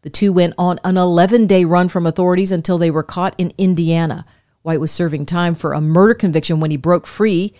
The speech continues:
and now has additional charges due to the death of Officer Vicky White when they were captured by police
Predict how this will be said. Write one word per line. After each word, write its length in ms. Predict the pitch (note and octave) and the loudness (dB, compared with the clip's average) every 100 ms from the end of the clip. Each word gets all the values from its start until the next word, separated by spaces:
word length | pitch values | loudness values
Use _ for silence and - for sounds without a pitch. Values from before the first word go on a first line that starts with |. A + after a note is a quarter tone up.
| _ _ | _ _
and 140 | D#3 | -2
now 220 | F3 F3+ | 0 2
has 180 | F#3 F#3 | 2 2
additional 460 | F3+ G3+ B3+ A3 F3+ | 0 0 -2 -2 -2
charges 500 | - D3+ C#3+ E3+ F3 _ _ D#3 | 0 -2 0 -4 -6 _ _ -2
due 160 | F#3+ | 4
to 80 | G3 | 4
the 120 | F3+ | 4
death 220 | F3 G3 | 2 2
of 100 | G3 | 2
Officer 320 | F3 F3 E3+ E3+ | 2 0 0 -2
Vicky 260 | F3 F#3+ | -2 0
White 260 | D#3+ E3+ E3+ | 0 0 2
when 120 | E3+ | 0
they 100 | E3 | 2
were 140 | D3 | 0
captured 420 | D3+ - F#3 - F3 | -4 -2 -2 -2 -4
by 160 | D#3 | -2
police 540 | C#3+ D#3 D#3+ A3+ B3 | -2 0 0 0 -2